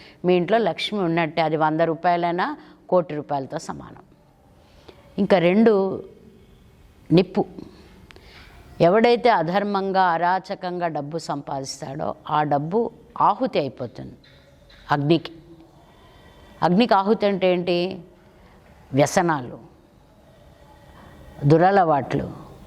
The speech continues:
రకరకాల వ్యామోహాలు, వీటితో డబ్బు ఖర్చు అయిపోతూ ఉంటుంది. అంటే, హారతి కర్పూరంలో డబ్బు కరిగిపోతూ ఉంటుంది, విలువ ఉండదు డబ్బుకి, వస్తుంది వెళ్ళిపోతుంది, వస్తుంది వెళ్ళిపోతుంది.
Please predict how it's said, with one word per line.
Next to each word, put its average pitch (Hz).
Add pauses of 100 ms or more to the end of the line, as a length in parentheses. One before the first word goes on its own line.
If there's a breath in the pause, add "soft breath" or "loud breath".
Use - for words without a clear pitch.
(280)
రకరకాల 165 (460 loud breath)
వ్యామోహాలు, 160
వీటితో 180
డబ్బు 170
ఖర్చు 170
అయిపోతూ 147
ఉంటుంది. 131
అంటే, 185
హారతి 190
కర్పూరంలో 160
డబ్బు 160
కరిగిపోతూ 139
ఉంటుంది, - (460)
విలువ 208
ఉండదు 147
డబ్బుకి, 135
వస్తుంది 208
వెళ్ళిపోతుంది, 160
వస్తుంది 185
వెళ్ళిపోతుంది. -